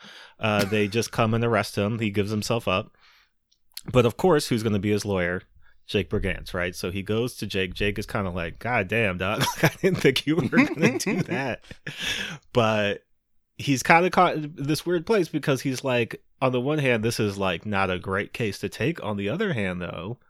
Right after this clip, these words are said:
this could be, like, the case that makes my career.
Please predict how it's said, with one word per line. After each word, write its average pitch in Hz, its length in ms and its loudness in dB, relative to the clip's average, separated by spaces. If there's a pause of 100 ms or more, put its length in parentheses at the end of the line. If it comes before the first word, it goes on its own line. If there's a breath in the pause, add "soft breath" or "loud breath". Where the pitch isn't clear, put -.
(480)
this 107 180 -4
could 107 180 0
be, 104 140 0
like, 95 320 -2
the 101 80 -4
case 98 300 -6
that 95 180 -4
makes 92 300 -8
my 90 180 -4
career. 92 400 -8